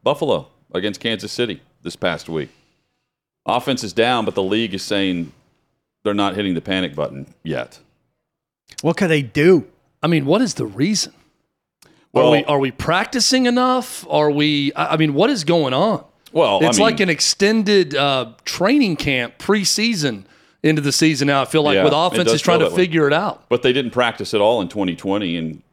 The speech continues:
Speaker 1: they
Speaker 2: And
Speaker 1: set
Speaker 2: things were
Speaker 1: records
Speaker 2: just
Speaker 1: for
Speaker 2: fine.
Speaker 1: scoring.
Speaker 2: Coming
Speaker 3: Yeah, it's
Speaker 2: right out
Speaker 3: almost
Speaker 2: of the
Speaker 3: like
Speaker 2: gate.
Speaker 3: that hurt the defense more, but now whatever's going on is hurting the offense more.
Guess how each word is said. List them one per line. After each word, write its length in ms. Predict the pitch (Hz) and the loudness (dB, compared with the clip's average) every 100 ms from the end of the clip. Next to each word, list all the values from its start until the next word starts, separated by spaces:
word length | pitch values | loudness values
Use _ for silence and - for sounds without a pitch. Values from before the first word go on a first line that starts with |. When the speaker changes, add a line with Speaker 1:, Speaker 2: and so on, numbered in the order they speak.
| - | -6
Speaker 1:
they 80 | 87 | -6
Speaker 2:
And 60 | |
Speaker 1:
set 200 | 117 101 | -2 -2
Speaker 2:
things 220 | - 98 113 | 0 0 -2
were 60 | |
Speaker 1:
records 100 | 123 | -4
Speaker 2:
just 220 | 151 139 - | -2 -4 -2
Speaker 1:
for 100 | 147 | 0
Speaker 2:
fine. 180 | 175 | 0
Speaker 1:
scoring. 320 | 135 92 80 76 | 0 0 -2 0
Speaker 2:
Coming 160 | 160 | 2
Speaker 3:
Yeah, 80 | 196 | 4
it's 40 | 151 | 4
Speaker 2:
right 20 | |
out 20 | 151 | 2
Speaker 3:
almost 140 | 147 | 2
Speaker 2:
of 20 | 135 | 2
the 40 | |
Speaker 3:
like 100 | 196 | 0
Speaker 2:
gate. 40 | 143 | 0
Speaker 3:
that 220 | 196 226 | 0 0
hurt 180 | 175 180 | -2 0
the 80 | 156 | -2
defense 520 | 139 190 160 151 - | 0 -2 0 -2 0
more, 360 | 131 120 117 127 | -2 0 0 0
but 160 | 127 | -2
now 260 | 131 156 175 | 0 0 2
whatever's 400 | 151 139 131 120 | 2 0 -2 -2
going 280 | 135 131 123 | 0 2 2
on 200 | 127 123 | 0 -2
is 100 | 117 | 0
hurting 220 | 135 123 | 0 0
the 60 | 117 | 0
offense 480 | 143 165 131 113 - | 0 -2 -4 -6 -4
more. 360 | 104 101 123 | -4 -4 -6